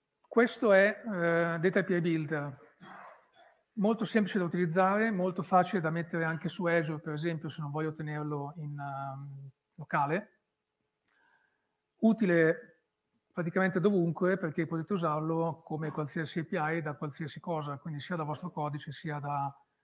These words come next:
oggetti esterni. Prima ho nominato anche Apex, per esempio, perché può essere una, eh, un modo per legare i due ambienti. Oracle Apex è il tool di sviluppo rad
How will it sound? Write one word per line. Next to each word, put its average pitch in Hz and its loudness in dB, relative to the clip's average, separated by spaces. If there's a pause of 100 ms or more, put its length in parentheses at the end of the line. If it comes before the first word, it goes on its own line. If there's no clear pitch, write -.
(260)
oggetti 147 -6
esterni. 147 0 (320)
Prima 196 2
ho 175 4
nominato 160 0
anche 160 -2
Apex, 170 -2
per 160 -4
esempio, 160 -2
perché 151 -6
può 165 -4
essere 160 -4
una, 156 -2 (600)
eh, 156 2
un 190 4
modo 175 4
per 165 2
legare 160 2
i 160 0
due 156 0
ambienti. 160 -2
Oracle 170 0
Apex 175 -2
è 151 -2
il 151 -4
tool 180 -2
di 160 -2
sviluppo 156 -2
rad 156 0